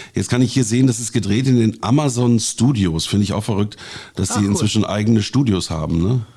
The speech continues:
Speaker 2: Ja, ja, haben sie. Na, ich glaube, weltweit tatsächlich schon haben die jetzt, äh, ein Setup gemacht. Die haben nicht nur ihre, ihre Audiostudios, ne, mit denen, mit denen sie zusammenarbeiten, sondern eben auch, ähm, richtige, richtige Filmstudios tatsächlich.
Speaker 1: Mhm.
Speaker 2: Aber das
Speaker 1: Verrückt.
Speaker 2: wusste ich nicht. Siehst du, cool.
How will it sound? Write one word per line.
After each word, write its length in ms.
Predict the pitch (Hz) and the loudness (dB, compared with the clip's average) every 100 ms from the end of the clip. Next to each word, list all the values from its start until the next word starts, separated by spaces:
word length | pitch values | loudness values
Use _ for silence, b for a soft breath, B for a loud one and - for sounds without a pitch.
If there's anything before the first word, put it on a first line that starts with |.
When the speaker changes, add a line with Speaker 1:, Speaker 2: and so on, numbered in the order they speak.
| - | -6
Speaker 2:
Ja, 180 | 151 214 | -2 -2
ja, 140 | 185 | -2
haben 120 | 185 | -2
sie. 120 | 151 | -4
Na, 200 | 127 135 160 | -6 -4 -6
ich 100 | 123 | -4
glaube, 240 | 151 180 | -4 -2
weltweit 400 | 151 135 135 226 | -4 -4 -4 -4
tatsächlich 400 | 208 143 127 127 | -4 -4 -6 -4
schon 160 | 135 120 | -4 -4
haben 80 | 117 | -4
die 80 | |
jetzt, 320 | 117 123 123 135 | -4 -4 -4 -4
äh, 280 | 123 123 | -4 -4
ein 40 | 120 | -6
Setup 380 | 120 135 123 131 | -6 -6 -8 -6
gemacht. 180 | 127 | -4
Die 80 | 135 | -2
haben 80 | 131 | -2
nicht 160 | 147 165 | -2 -2
nur 80 | |
ihre, 320 | 165 151 147 139 B B B | -2 -2 -4 -6 B B B
ihre 220 | 131 127 - | -6 -6 -4
Audiostudios, 760 | 156 202 214 - 220 226 214 | -2 -2 -2 -2 -4 -2 -2
ne, 100 | 185 | -2
mit 140 | 180 170 | -2 -2
denen, 220 | 165 156 | -2 -2
mit 100 | 156 | -2
denen 140 | 160 | -2
sie 100 | 160 | -4
zusammenarbeiten, 580 | 156 151 165 160 165 165 | -4 -4 -4 -2 -4 -4
sondern 260 | 147 143 151 | -4 -4 -4
eben 200 | 147 151 | -6 -4
auch, 320 | 151 139 - - | -4 -6 -8 -8
ähm, 360 | 131 131 127 127 B B - | -4 -2 -4 -6 B B -8
richtige, 480 | 131 147 139 131 127 | -6 -4 -2 -2 -4
richtige 280 | 127 143 127 | -6 -6 -4
Filmstudios 720 | 156 170 - - 92 85 - | -2 -2 -4 -10 -8 -8 -8
tatsächlich. 440 | 92 90 87 80 | -6 -2 -2 -2
Speaker 1:
Mhm. 60 | 80 | -4
Speaker 2:
Aber 120 | 170 | -4
das 120 | 214 | -2
Speaker 1:
Verrückt. 140 | 220 | -2
Speaker 2:
wusste 80 | 151 | -2
ich 40 | 107 | -4
nicht. 100 | 107 | -2
Siehst 180 | 170 - | -4 -2
du, 40 | - | -2
cool. 200 | 135 | -2